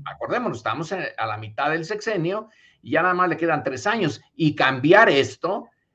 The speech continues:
eh, requiere Dios y ayuda, eh, porque fueron muchos años, han sido, <laughs> en cierto sentido, desde la época colonial, ha sido un sistema creado para que los pocos,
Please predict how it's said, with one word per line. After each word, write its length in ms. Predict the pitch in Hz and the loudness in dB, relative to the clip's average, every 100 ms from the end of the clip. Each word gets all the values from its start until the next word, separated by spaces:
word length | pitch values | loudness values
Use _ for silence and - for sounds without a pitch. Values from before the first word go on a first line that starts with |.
| _ - | _ -6
eh, 460 | 143 143 135 131 123 | 0 0 0 -4 -6
requiere 640 | 120 120 110 147 170 170 | -4 -6 -2 2 4 4
Dios 340 | 131 143 156 165 | 4 0 0 0
y 60 | |
ayuda, 640 | 113 110 208 285 156 110 - _ _ - | 0 0 -2 0 -2 -4 -16 _ _ -12
eh, 280 | 123 120 107 _ _ _ | -10 -8 -12 _ _ _
porque 800 | 139 131 110 127 123 120 117 107 - | -6 -4 -6 -6 -4 -4 -8 -10 -8
fueron 340 | 147 180 196 | 2 2 4
muchos 500 | 160 247 269 190 - | 2 0 -2 -4 -4
años, 640 | 165 240 269 - - - _ | -4 -4 -4 -6 -8 -18 _
han 160 | - 302 | -12 -12
sido, 560 | - 330 349 254 233 _ _ | -8 -4 0 -2 -2 _ _
<laughs> 580 | 233 233 _ 185 170 _ | -14 -14 _ -20 -20 _
en 140 | 185 175 | -8 -8
cierto 420 | - 208 226 339 | -8 -12 -10 -10
sentido, 760 | 165 123 113 233 247 240 233 - _ _ _ | -10 -12 -10 -10 -4 -4 -6 -14 _ _ _
desde 440 | 151 170 151 175 160 | -4 -4 -4 -4 -2
la 120 | 143 | -2
época 380 | 143 139 156 180 | -4 -8 -6 -4
colonial, 840 | 160 143 127 131 180 240 277 226 - _ _ _ - | -4 -6 -6 -6 -4 -2 -4 -8 -12 _ _ _ -2
ha 140 | 151 | -2
sido 380 | 160 208 208 185 | 0 -4 2 4
un 280 | 170 208 202 | 4 2 -6
sistema 760 | 175 147 - 190 190 185 170 | -6 -6 -4 -2 0 0 0
creado 680 | - 151 165 185 185 185 - | -4 0 2 4 2 -2 0
para 320 | 160 151 139 | 4 4 4
que 140 | - 123 | -2 -10
los 260 | 120 113 | -8 -12
pocos, 800 | _ 208 214 208 202 202 202 - | _ 4 4 2 -2 -4 -4 -20